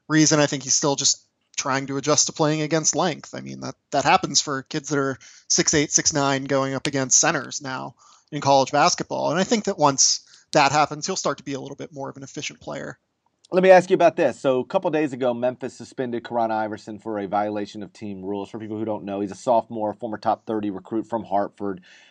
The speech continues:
Speaker 2: Um, guy who had always sort of been labeled as someone who can't tap into his talent, but when you're a program like Memphis, you, you, you roll the dice on him and you enroll him and you hope for the best.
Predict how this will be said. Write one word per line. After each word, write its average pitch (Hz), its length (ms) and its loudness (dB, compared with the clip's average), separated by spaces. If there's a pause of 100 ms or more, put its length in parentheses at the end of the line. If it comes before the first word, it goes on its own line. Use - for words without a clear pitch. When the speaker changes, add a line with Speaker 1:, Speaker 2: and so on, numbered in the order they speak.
(240)
Speaker 2:
Um, 113 600 0 (300)
guy 156 240 10
who 147 60 6
had 139 80 6
always 131 280 8
sort 123 160 -2
of 101 60 -4
been 107 420 -4 (640)
labeled 123 460 0
as 107 100 -6
someone 117 240 -4
who 110 60 0
can't 117 260 -6
tap 104 280 -2
into 104 140 -2
his 92 120 -4
talent, 98 400 -2
but 101 220 -6
when 107 160 -6
you're 104 80 -2
a - 20 -10
program 107 300 -2
like 98 120 -4
Memphis, 98 400 -6
you, 98 220 -6
you, 107 160 -6 (120)
you 113 100 -2
roll 101 160 0
the 95 80 -2
dice 92 260 2
on 90 160 0
him 92 80 -4
and 92 100 -6
you 92 140 -2
enroll 95 340 0
him 92 120 -2
and 92 80 -4
you 90 80 -6
hope 101 160 -2
for 90 60 -10
the 92 40 -8
best. 107 340 4